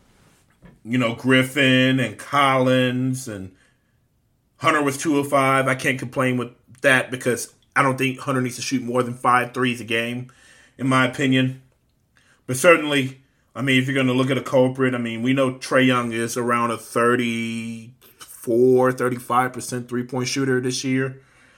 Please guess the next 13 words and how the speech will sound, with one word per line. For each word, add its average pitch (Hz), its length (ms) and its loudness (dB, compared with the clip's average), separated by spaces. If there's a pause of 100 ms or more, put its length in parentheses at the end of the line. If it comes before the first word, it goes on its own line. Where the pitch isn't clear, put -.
(240)
Um, 104 500 -2 (920)
Murray 131 380 4
has 131 260 4
been 131 140 -4
shoo-, - 320 -8
has 143 240 4
been 135 100 0
a 123 40 -4
pleasant 135 360 2
surprise 131 540 0
shooting 131 220 -4
the 127 40 -2
ball. 123 460 0